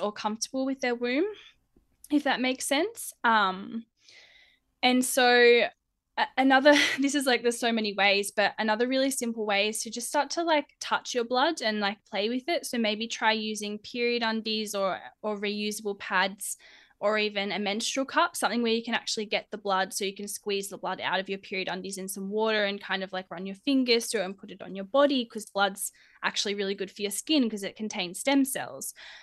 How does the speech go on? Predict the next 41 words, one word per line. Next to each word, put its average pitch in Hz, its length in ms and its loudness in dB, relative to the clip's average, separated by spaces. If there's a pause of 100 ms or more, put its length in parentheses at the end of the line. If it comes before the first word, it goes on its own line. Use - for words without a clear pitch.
(100)
So 226 520 4 (960)
um, 196 420 2
and 233 140 4
yeah, 233 100 6
with 220 120 -2
a 226 40 -4
menstrual 220 460 -2
cup, - 300 0
you 208 100 -8
can, 214 160 -8
like, 180 240 -6
sort 190 160 -6
of 190 220 -10
put 214 100 -12
it 190 100 -6
on 185 140 -6
your 196 100 -8
body, 269 600 4
and 214 140 0
you 185 60 -6
can 196 120 -10
have 190 180 -8
some 190 160 -8
period 254 540 -2
sex 233 240 -2
with 208 140 -10
your 190 80 -4
partner 214 520 2
or 202 60 0
someone 196 400 -4
you 196 100 -6
trust, 226 600 2
or 131 80 -4
even 190 280 -6
masturbating 269 800 2
with 269 200 0
your 262 100 -4
period 254 500 -6
blood 262 220 -2
as 262 220 -6
well. 254 360 0